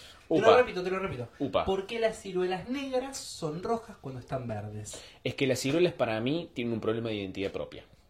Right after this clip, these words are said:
Speaker 1: Ajá.
Speaker 2: Las ciruelas no quieren ser rojas. Las ciruelas dicen, "No, no, vamos, quiero verde". Y se identifican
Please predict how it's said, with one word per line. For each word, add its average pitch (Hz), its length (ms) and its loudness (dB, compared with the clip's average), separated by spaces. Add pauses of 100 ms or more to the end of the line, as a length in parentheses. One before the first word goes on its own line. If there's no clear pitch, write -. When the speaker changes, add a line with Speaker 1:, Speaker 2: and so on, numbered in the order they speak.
(360)
Speaker 1:
Ajá. 202 400 -8
Speaker 2:
Las 107 180 -4
ciruelas 160 560 2
no 147 280 0
quieren 131 260 2
ser 104 160 -2
rojas. - 520 -8 (1120)
Las 104 140 -8
ciruelas 175 260 6
dicen, 202 240 2
"No, 208 200 6
no, 208 140 6
vamos, 202 280 6 (960)
quiero 165 200 8
verde". 92 380 6
Y 113 100 -6
se 120 140 0
identifican 120 1000 -2